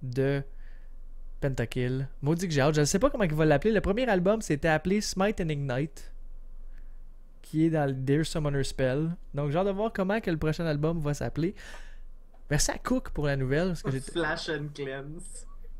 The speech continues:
Speaker 1: Comment ?
Speaker 2: <laughs> Je, je trouverais ça vraiment
Speaker 1: Flash
Speaker 2: horrible
Speaker 1: and
Speaker 2: comme nom.
Speaker 1: Cleanse.
Speaker 2: Oh, non, c'est ça. Ghost and Cleanse, ou quelque chose comme ça. Tu sais, deux, deux Summoner Spells, euh, complètement nowhere, qui fit pas avec le métal, là.
Speaker 1: Ouais.
Speaker 2: C'est Ignite, Smite, Cleanse.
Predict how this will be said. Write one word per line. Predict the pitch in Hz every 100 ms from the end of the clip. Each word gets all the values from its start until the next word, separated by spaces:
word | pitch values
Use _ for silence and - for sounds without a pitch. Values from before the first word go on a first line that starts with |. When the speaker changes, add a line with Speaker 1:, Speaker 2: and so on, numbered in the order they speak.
| - -
Speaker 1:
Comment ? | 131 160 247 262
Speaker 2:
<laughs> | - - - -
Je, | - -
je | 220 -
trouverais | - 220 175 196
ça | - 202
vraiment | - 196
Speaker 1:
Flash | 196 190 160 156 165 -
Speaker 2:
horrible |
Speaker 1:
and | 143
Speaker 2:
comme | 139 -
nom. | 139
Speaker 1:
Cleanse. | 127 135 147 156 - - - - 156
Speaker 2:
Oh, | 160 160 151 147 151
non, | 151 156
c'est | 156
ça. | 151 160
Ghost | 143 170 190 196 196
and | 160 147
Cleanse, | 160 151 151 147 -
ou | 160
quelque | 156 143
chose | 180
comme | - 147
ça. | 139 151 147 -
Tu | 165
sais, |
deux, | 151 147 170
deux | 147 165
Summoner | 165 147 143
Spells, | 143 156 147 151
euh, | 135 120 127 - -
complètement | 143 147 151
nowhere, | 147 131 135 139 143
qui | -
fit | 156
pas | 143 143
avec | 135
le | 135
métal, | 123 127 123 123 - - 160
là. | 120
Speaker 1:
Ouais. | 120 127 - 1077 719
Speaker 2:
C'est | - - 180
Ignite, | 180 151 165 165 170 170 170 165 - - -
Smite, | - 180 175 160 160 156 185 - - -
Cleanse. | 185 156 147 143 160